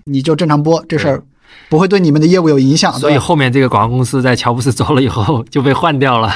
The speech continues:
Speaker 1: 乔布斯一九九七年回来，
Speaker 2: 对。
Speaker 1: 又把，又把他抓回来。所以这个广告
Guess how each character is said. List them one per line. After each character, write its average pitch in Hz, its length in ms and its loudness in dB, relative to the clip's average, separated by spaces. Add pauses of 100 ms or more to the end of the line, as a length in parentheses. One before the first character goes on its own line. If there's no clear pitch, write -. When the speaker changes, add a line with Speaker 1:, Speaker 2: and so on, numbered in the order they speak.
(260)
Speaker 1:
乔 175 120 -2
布 190 80 -2
斯 196 120 -2
一 196 140 2
九 151 260 0
九 143 140 -4
七 160 120 -2
年 180 100 2
回 151 180 0
来， 165 240 2
Speaker 2:
对。 131 100 -2
Speaker 1:
又 123 60 0
把， 143 200 -2
又 185 100 -4
把 156 80 -2
他 156 80 -4
抓 170 180 -2
回 165 100 -2
来。 127 180 -10 (340)
所 - 200 0
以 240 80 4
这 311 180 0
个 226 140 2
广 143 220 -2
告 143 400 0